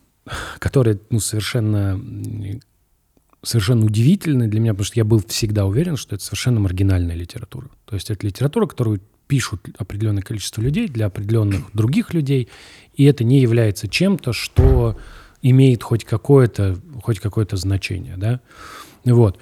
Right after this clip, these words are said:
При этом я, э, ну, как бы, э, вот мы как-то это обсуждали, это у нас было в подкасте, что я вот в своё время читал, э, Луис Прего де Кемпо.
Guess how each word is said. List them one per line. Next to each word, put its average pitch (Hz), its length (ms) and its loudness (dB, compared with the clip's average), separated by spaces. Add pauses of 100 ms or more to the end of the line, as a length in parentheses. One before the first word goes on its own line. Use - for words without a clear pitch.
(140)
При 135 120 6
этом 127 220 2
я, 117 400 2 (300)
э, 101 360 0 (120)
ну, 110 160 0 (120)
как 101 180 -2
бы, 95 260 -4 (140)
э, 104 640 -10
вот 98 180 -6
мы 107 120 2
как-то 104 260 -2
это 104 140 -4
обсуждали, 120 480 -2
это 98 140 -6
у - 40 -4
нас 92 80 -4
было 107 140 -4
в - 80 -14
подкасте, 95 500 -8
что 98 360 -2
я 110 220 0
вот 107 200 0
в - 40 -10
своё 110 180 0
время 127 240 4
читал, 117 560 2
э, 98 1040 -4
Луис 117 300 2
Прего 110 300 0
де 101 120 0
Кемпо. 95 400 -2